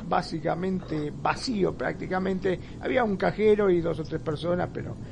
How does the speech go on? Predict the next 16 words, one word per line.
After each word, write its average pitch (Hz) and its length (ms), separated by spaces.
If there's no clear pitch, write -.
como 156 160
son 185 200
estos 175 240
supermercados 160 720
que 143 80
son 151 200
monstruosos, 160 640
son, 143 180
este, - 640
casi 160 300
dos 160 160
manzanas 160 520
ocupa, - 420
o 156 120
sea, 170 200
no, 160 260